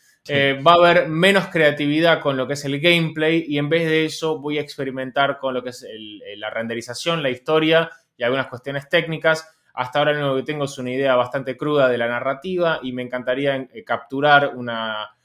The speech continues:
Speaker 2: un misterio profundo, con suspenso y giros en un espacio limitado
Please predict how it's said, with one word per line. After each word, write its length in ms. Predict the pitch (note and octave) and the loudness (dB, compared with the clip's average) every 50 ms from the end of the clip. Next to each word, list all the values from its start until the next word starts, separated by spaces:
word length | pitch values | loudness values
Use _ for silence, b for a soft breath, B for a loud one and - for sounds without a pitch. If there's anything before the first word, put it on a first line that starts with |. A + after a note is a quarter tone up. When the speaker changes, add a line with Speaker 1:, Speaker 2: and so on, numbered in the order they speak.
| _ _ _ _ | _ _ _ _
Speaker 2:
un 140 | C3+ C3 | -8 -6
misterio 640 | C3 C3 A#2+ - - D3 C#3+ C#3 C3+ B2+ B2 - - _ _ _ _ _ _ _ _ _ _ _ _ _ _ _ _ | -6 -6 -6 -2 0 2 2 2 2 0 -2 -4 -10 _ _ _ _ _ _ _ _ _ _ _ _ _ _ _ _
profundo, 800 | - B2 B2 - - E3+ E3+ E3 D#3+ D#3+ D#3 D#3 D#3 D3+ D3 C#3+ | -2 -2 -2 -2 -2 -2 -2 0 0 0 0 2 2 2 2 0
con 160 | D3 B2+ A#2 | -2 -6 -8
suspenso 880 | - - B2+ - _ - D#3+ D#3 D#3 D3+ C#3+ - - D3 C#3+ C#3+ C3+ B2+ | -8 -10 -12 -8 _ 0 2 2 2 0 -4 -4 -2 0 0 0 0 -2
y 100 | B2 A#2 | -6 -10
giros 640 | - - D#3 D3+ D3 D3+ D3 D3 D3 D3 - b b b b b b _ | -8 -6 -4 -2 0 2 2 0 0 -2 -10 b b b b b b _
en 220 | - A2 A#2+ C3+ | -8 -4 -2 -2
un 140 | C3+ C3+ C3+ | -2 -2 -4
espacio 480 | B2 - _ D3 C#3+ C#3+ - C#3+ C3 | -6 -2 _ 0 0 0 -2 -2 0
limitado 880 | B2 A#2+ B2 B2+ B2+ C3 C#3 D3+ D3+ D3+ D3 D3 C#3+ D3 D#3 F3 E3 | 0 0 0 0 -2 0 2 2 2 2 2 0 -2 -2 -4 -6 -8